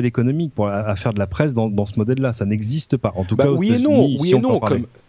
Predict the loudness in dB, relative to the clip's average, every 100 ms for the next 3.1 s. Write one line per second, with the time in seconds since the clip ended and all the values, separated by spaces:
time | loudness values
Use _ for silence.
0 | -4 -2 0 0 2 2 2 2 2 2
1 | 2 0 -4 _ -8 -8 -6 -6 -6 -6
2 | -14 -10 -8 -6 -8 -4 -2 -4 -4 -4